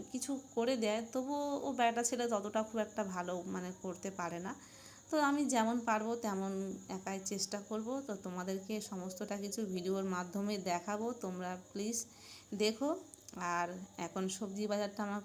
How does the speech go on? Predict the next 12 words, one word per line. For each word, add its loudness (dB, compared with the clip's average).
করতে -2
হবে, 2
এগুলো 0
একটু -4
ঢেলে 0
ভালো -2
করে -2
দেখে 0
মিলিয়ে 2
নিলাম। 0
কি -2
কি -2